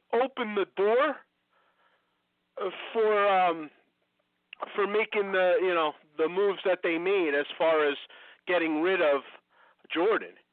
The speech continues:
right? I would imagine that's the roster spot they needed.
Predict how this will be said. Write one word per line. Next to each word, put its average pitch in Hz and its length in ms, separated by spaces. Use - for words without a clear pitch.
right? 175 260
I 180 100
would 202 120
imagine 220 400
that's 220 260
the 196 80
roster 185 460
spot 180 280
they 151 160
needed. 160 360